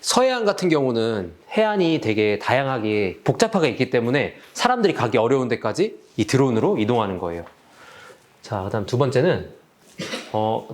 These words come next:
디 오션 클린업 프로젝트라는 건데 이거는 이제 미국에서 실제 프로젝트가 진행되는 거예요. 어, 에이아이 기반 시스템을 활용하고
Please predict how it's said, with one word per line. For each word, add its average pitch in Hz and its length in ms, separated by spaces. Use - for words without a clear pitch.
디 - 140
오션 175 440
클린업 175 380
프로젝트라는 151 580
건데 107 220
이거는 123 280
이제 101 120
미국에서 131 680
실제 - 360
프로젝트가 226 520
진행되는 110 520
거예요. 90 300
어, 117 200
에이아이 202 420
기반 147 260
시스템을 147 480
활용하고 131 680